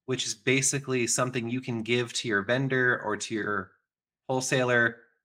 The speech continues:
that says that you're a reseller and that they don't need to charge you sales tax because you're gonna charge sales tax or sales tax will be charged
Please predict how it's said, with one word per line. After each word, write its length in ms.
that 160
says 680
that 120
you're 240
a 40
reseller 640
and 100
that 140
they 140
don't 160
need 200
to 80
charge 340
you 120
sales 360
tax 580
because 320
you're 140
gonna 160
charge 280
sales 260
tax 320
or 160
sales 320
tax 260
will 80
be 120
charged 540